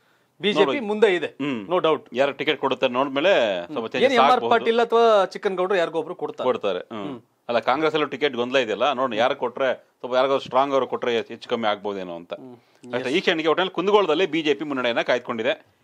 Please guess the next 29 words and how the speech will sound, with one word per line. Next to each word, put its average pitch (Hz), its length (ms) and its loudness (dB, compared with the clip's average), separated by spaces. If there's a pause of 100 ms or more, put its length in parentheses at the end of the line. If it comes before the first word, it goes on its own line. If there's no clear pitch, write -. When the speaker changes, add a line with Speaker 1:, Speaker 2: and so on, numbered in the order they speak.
(280)
Speaker 2:
ನೆಕ್ಸ್ಟ್ 131 300 -6 (340)
Speaker 1:
ಮುಂದಿನ 214 260 -2
ಕ್ಷೇತ್ರ 214 280 -4
ಧಾರವಾಡ. 156 380 0
ಧಾರವಾಡ 151 320 0
ಕ್ಷೇತ್ರದಲ್ಲಿ 151 360 -8
ಈಗ 147 80 -6
ಅಮೃತ್ 139 260 -6
ದೇಸಾಯಿ 143 280 -6
ಸಿಟ್ಟಿಂಗ್ 143 360 -12
ಎಮ್ 123 120 -14
ಎಲ್ 120 100 -12
ಎ 117 40 -10
ಬಿ 113 140 -14
ಜೆ 120 100 -10
ಪಿ. 214 240 -8 (800)
And 254 120 -2
ಕಾಂಗ್ರೆಸ್ 285 540 2
ಇಂದ 214 120 -2
ವಿನಯ್ 190 300 0
ಕುಲಕರ್ಣಿ 160 640 -4 (200)
ಹಾಗೆ 143 220 -4
ಇಸ್ಮಾಯಿಲ್ 190 420 0
ತಮಟಗಾರ್ 151 580 0 (600)
ಕೂಡ, 147 140 -2
ಆ, - 760 -2
ಟ್ರೈ 131 200 -6
ಮಾಡ್ತಾ 120 300 -8
ಇದ್ದಾರೆ. 185 360 -8